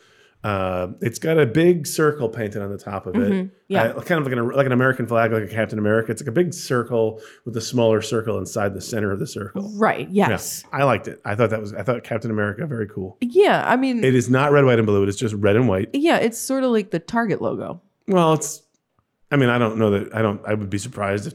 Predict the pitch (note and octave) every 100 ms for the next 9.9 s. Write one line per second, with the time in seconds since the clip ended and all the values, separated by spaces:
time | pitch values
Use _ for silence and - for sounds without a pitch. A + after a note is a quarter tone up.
0 | - A2+ F#2 C3 - F#2+ G#2 G#2 G2 G2
1 | F#2+ G2+ A#2 A3 A#3+ - A3 G3 F3+ F#3
2 | E3+ D#3+ D3 C#3+ D3+ - E3 E3 B2+ B2
3 | A#2 A#2+ - - - G#2+ G2+ G2 F2+ G2
4 | G2 G2 G2 G2+ G2+ G2 - G2+ F#2+ -
5 | F#2+ G2 F#2+ F#2+ - G#2 - A3 A3 E3+
6 | E3 F3 F3+ F3+ E3+ F#3+ F3+ F3+ E3 F#3+
7 | F#3 G#2+ E3+ - - A#3+ A#2+ A2+ C3 B2
8 | A#2+ B2 A#2+ A#2+ B2 A#2+ B2+ A2+ D#3 F#3+
9 | E3 D#3+ F3 E3+ G3 G3 G#3 G#3 F#3+